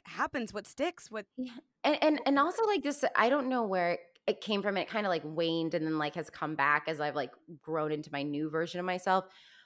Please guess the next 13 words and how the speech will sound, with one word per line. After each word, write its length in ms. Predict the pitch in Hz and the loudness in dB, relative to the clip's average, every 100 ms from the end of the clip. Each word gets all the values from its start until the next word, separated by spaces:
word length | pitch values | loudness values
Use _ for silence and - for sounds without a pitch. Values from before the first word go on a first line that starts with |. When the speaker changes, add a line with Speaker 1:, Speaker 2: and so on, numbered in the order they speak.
| - | 6
Speaker 2:
But 100 | 233 | 10
I 120 | 247 | 10
did 320 | 220 277 294 | 8 4 4
have 520 | 311 202 214 196 196 - | 2 4 4 6 4 2
a 140 | 185 180 | 0 -2
very 560 | 175 190 180 196 214 | 0 4 4 4 0
bizarre 580 | 208 202 170 170 165 160 | 0 -2 0 0 2 0
sense 420 | 160 170 151 147 - | 0 -2 -2 -4 -2
of, 300 | 147 147 143 | -2 -2 -2
like, 280 | 139 139 139 - | -4 -4 -4 -6
entitlement. 500 | 196 196 190 143 - _ _ - | -2 -2 0 -4 -8 _ _ -2
I'm, 240 | 190 196 | -2 0
I, 180 | - 180 | 0 0